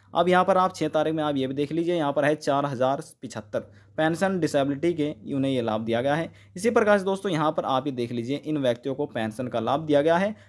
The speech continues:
किस ज़िले में कितनी पेंशन ट्रांसफ़र की गई है, यहाँ पर आप ज़िलों का नाम भी देख सकते हैं। अब ये किस राज्य में पेंशन ट्रांसफ़र की गई है, तो दोस्तों आप यहाँ पर ये समझिए, यहाँ पर दोस्तों लिखा है सामाजिक, यानी कि समाज कल्याण विभाग उत्तराखंड। जी, उत्तराखंड के राज्य के जितने भी पेंशन धारक हैं,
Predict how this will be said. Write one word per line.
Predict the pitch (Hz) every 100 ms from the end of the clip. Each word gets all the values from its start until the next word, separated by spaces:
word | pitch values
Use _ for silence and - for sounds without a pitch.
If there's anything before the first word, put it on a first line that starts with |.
| -
किस | 220 214
ज़िले | 214 175 185
में | 190 190
कितनी | 185 175 175
पेंशन | 165 143 165 151
ट्रांसफ़र | 135 131 156
की | - 135
गई | 123
है, | 139
यहाँ | 127
पर | 123 135
आप | 131
ज़िलों | 123 120 113
का | 123
नाम | 107 107
भी |
देख | 107 104
सकते | 104 - 95
हैं। | - - -
अब | 165 185
ये | 208
किस | 214 208
राज्य | 170 131 151 151 202 190
में | 165 165 170
पेंशन | 160 165 170
ट्रांसफ़र | 151 147 165 165
की | 165
गई | 147
है, | 156
तो | 165 135
दोस्तों | 123 - 135
आप | 127
यहाँ | 120
पर | 131
ये | 131
समझिए, | 135 135 151 214 - - - _ -
यहाँ | 156 180
पर | 208
दोस्तों | 185 180 196
लिखा | 175 170 170
है | 185
सामाजिक, | 185 - 143 147 156 156 196 202 _ _ _
यानी | 127 135 151
कि | 170
समाज | 151 143 147
कल्याण | - 139 139
विभाग | 143 117 131 135
उत्तराखंड। | 117 113 110 117 - - _ -
जी, | 165
उत्तराखंड | 185 196 196 202 196
के | 185 185
राज्य | 156 143 143 175
के | 175
जितने | 151 151 170 165
भी | 160
पेंशन | 151 131 - 127
धारक | 117 120 123
हैं, | 160 143